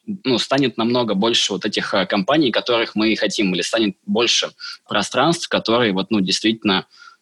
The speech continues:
приятно приходить. Вот. Я понял, что вот эти вот предприниматели, которых на самом деле много, мне кажется, что на них, м, можно,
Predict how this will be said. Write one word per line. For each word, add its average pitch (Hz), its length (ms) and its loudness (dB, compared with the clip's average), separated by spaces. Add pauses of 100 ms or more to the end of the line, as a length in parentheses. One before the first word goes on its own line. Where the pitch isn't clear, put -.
(120)
приятно 98 680 2 (200)
приходить. 107 560 0 (340)
Вот. 104 300 2
Я 110 120 4
понял, 135 260 4
что - 180 0
вот 104 140 0
эти 123 120 2
вот 107 160 0
предприниматели, 117 840 2 (340)
которых 110 360 0
на 113 80 0
самом 135 260 2
деле 110 420 2
много, 110 460 2
мне 107 200 0
кажется, 147 340 0
что 131 480 2 (380)
на 120 120 4
них, 160 360 4 (160)
м, 117 80 -4
можно, 104 920 2